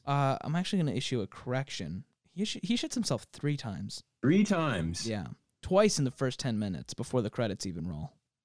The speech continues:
Speaker 2: That rules.
Speaker 1: It fucking rocks, dude.
Speaker 2: That's how you know a movie's gonna be good.
Speaker 1: Dude,
Speaker 2: It's
Speaker 1: I fucking
Speaker 2: graphic
Speaker 1: love it.
Speaker 2: shitting.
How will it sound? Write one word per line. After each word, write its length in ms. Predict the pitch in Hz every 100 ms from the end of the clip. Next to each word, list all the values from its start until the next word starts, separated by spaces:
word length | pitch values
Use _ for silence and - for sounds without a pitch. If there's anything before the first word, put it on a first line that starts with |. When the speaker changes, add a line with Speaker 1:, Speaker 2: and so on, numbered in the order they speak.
| 104
Speaker 2:
That 160 | 95
rules. 500 | 85 87 87 87 - -
Speaker 1:
It 180 | - 139
fucking 360 | - 170 139 120
rocks, 400 | 101 80 - -
dude. 280 | 65 67 - _ _ _ _ -
Speaker 2:
That's 180 | 123 143
how 80 | 190
you 80 | 170
know 140 | 147
a 20 |
movie's 360 | 127 127 120 -
gonna 140 | 110
be 100 | 95
good. 460 | 90 104 98 85 95 - _ _
Speaker 1:
Dude, 100 | 196
Speaker 2:
It's 80 | 165
Speaker 1:
I 80 | -
fucking 100 | -
Speaker 2:
graphic 600 | 107 113 117 127 110 131
Speaker 1:
love 120 | 143 139
it. 20 |
Speaker 2:
shitting. 500 | 113 101 82 82